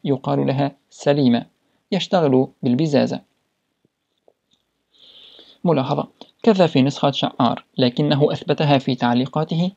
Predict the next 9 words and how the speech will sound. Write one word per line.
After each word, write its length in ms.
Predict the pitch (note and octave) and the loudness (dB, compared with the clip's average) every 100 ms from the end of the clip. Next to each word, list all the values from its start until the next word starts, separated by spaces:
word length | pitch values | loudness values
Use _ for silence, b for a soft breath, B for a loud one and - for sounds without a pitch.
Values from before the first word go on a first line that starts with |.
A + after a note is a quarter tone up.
| _ | _
سلمية، 580 | - C3 B2 C3 A#2+ - - - | -6 0 2 4 2 -2 -8 -2
وقال: 460 | B2 - D3+ E3 - | -2 0 -2 -2 -4
"مدينة 520 | E3 F3+ F#3+ C#3+ D3 C#3 | -2 0 0 0 -2 0
قرب 180 | D3+ B2+ | 0 0
حمص 440 | - D3 C#3 - - | 0 -2 -4 -8 -8
بالشام". 380 | C#3+ C3+ - B2 - _ _ _ _ b b b b b | -4 -4 -2 -4 -6 _ _ _ _ b b b b b
وفي 200 | G3 G#3+ | 0 2
نسخة 320 | A3 - C#3+ C3+ - | 2 0 -4 -4 -6
دارك 480 | C#3 C#3+ A#2+ - | 0 2 2 -2